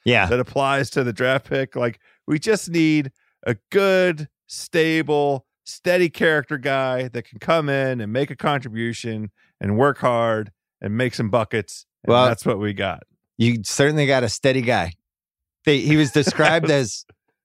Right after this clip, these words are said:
Speaker 1: he was described as extremely polite. Or what did they say? They said, "He's such a polite guy." I was like, "I don't know if that's a good thing for my, uh, my lottery pick,"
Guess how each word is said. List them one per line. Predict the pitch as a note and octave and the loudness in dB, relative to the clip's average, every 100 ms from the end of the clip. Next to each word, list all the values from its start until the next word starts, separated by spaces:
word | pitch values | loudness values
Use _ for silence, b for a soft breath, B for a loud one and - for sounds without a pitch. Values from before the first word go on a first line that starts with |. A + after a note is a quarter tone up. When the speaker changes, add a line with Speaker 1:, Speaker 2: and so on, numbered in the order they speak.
| _ - | _ -2
Speaker 1:
he | D#3+ | 0
was | C#3 | 0
described | - - - D#3+ D#3 D3+ | -2 -4 0 2 2 2
as | D3 A2+ | 0 0
extremely | A#2+ - D3+ E3 D3+ | -4 -2 0 2 0
polite. | - C#3+ C3 A#2+ - - | 0 0 2 0 -4 -2
Or | A#2+ | 0
what | |
did | C#3 | 2
they | D#3+ D#3+ | 2 2
say? | F3 E3 | 2 2
They | B2+ | 0
said, | A2+ C3+ | 0 0
"He's | B2+ B2+ | 0 0
such | D3+ - | 0 0
a | C#3 | -2
polite | - C3 C3 A2 | 0 0 0 -2
guy." | - A2+ F#2 F2+ _ _ _ _ | -2 0 -2 -6 _ _ _ _
I | C3+ | 0
was | B2 B2+ | 0 0
like, | C3 | 0
"I | A3 | 0
don't | C#4 | 0
know | G#3+ | 0
if | - | 0
that's | F3+ - | -2 -4
a | |
good | G#2+ A#2 | -4 -4
thing | - F#2+ | -2 -4
for | - G#2+ | -2 -2
my, | G2 F#2+ F#2 | 0 0 0
uh, | E2+ E2 - | -2 -4 -4
my | A#2 G#2+ | -2 2
lottery | A2+ A2 F#2+ | 2 2 0
pick," | F2+ - | -4 -10